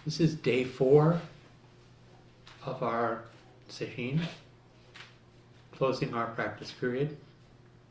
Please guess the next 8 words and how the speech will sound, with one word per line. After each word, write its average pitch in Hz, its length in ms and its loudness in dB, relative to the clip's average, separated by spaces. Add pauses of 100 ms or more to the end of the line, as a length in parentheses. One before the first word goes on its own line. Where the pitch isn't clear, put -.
(1300)
And 123 540 -6 (2500)
I - 760 -14
wanted 175 340 2
to 123 280 -2 (1160)
try 160 240 4
to 156 120 2
weave 135 460 -2
together, 135 720 0